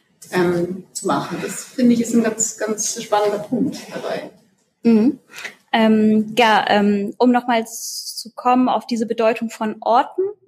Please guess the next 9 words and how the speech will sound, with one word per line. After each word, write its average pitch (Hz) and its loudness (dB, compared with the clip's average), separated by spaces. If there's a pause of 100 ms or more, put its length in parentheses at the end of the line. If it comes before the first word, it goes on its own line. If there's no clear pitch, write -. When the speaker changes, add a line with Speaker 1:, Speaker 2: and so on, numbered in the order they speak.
Speaker 2:
ähm, 226 0 (800)
würde 240 4
ich 254 -4
auch 233 2
sagen, 233 0
also 226 2
ich - -4
würde 254 2
auch 240 -2